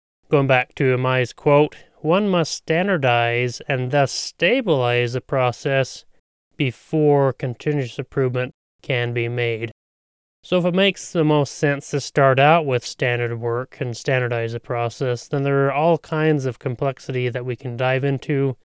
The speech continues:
But just to keep things simple, standard work really consists of four elements, and it wouldn't really take you too much time to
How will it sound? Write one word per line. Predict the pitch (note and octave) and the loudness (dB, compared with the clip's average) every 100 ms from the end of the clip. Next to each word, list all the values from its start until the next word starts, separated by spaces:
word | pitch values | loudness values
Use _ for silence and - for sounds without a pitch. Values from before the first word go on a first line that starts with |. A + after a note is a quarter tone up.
| _ _ _ _ | _ _ _ _
But | E3+ E3+ - - | 0 0 -4 -10
just | G#3 - | -8 -4
to | F3 | -4
keep | - D3+ - | 0 -2 -2
things | - C3+ A#2+ | -4 -4 -2
simple, | F3+ F3 F3+ E3+ - _ _ _ _ | -2 2 2 2 -2 _ _ _ _
standard | - - A#3 B3+ G3+ - | -12 -4 -2 -2 -4 0
work | E3+ C#3+ | 0 2
really | D3 E3+ E3 D3 | 2 6 6 4
consists | C3+ B2+ - D3+ C3+ - D3+ | -2 -6 -2 -2 -2 -6 -4
of | C#3+ A#2 | -4 -4
four | C#3 B2+ | -4 0
elements, | A#2+ A#2 A#2 B2 - | 0 -2 -4 -8 -6
and | D3 | -6
it | C3+ | -4
wouldn't | D#3 F3+ D3+ | -2 -2 0
really | D3 C3 | 0 0
take | - C3 - | -4 -6 -6
you | C3 | -6
too | C3 | -6
much | C3 - | -8 -10
time | - C3+ B2+ B2+ | -10 -6 -4 -6
to | - C3+ B2 | -6 -4 -4